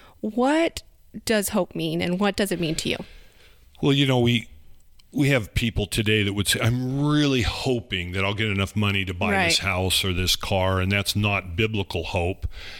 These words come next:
Speaker 2: Uh, that kind of hoping is more maybe wishful thinking. Biblical hope is a sense of the promises of God, uh, that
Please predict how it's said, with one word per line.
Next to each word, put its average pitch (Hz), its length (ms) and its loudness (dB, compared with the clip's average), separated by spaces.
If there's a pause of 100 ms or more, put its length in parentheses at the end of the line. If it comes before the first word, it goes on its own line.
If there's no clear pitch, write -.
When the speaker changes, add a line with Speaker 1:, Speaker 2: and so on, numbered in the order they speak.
(160)
Speaker 2:
Uh, 87 140 0
that 117 220 0
kind 113 180 -4
of 95 100 0
hoping 101 400 -2
is 92 200 -2
more 98 460 0 (420)
maybe 98 300 0
wishful 101 560 0
thinking. 107 840 -2 (600)
Biblical 147 460 0
hope 101 380 0
is 110 220 -2
a 101 100 -2
sense 127 500 2 (100)
of 95 500 -2 (360)
the 117 100 -4
promises 131 640 0
of 131 140 -2
God, 92 520 0 (640)
uh, 90 320 -2
that 95 600 -2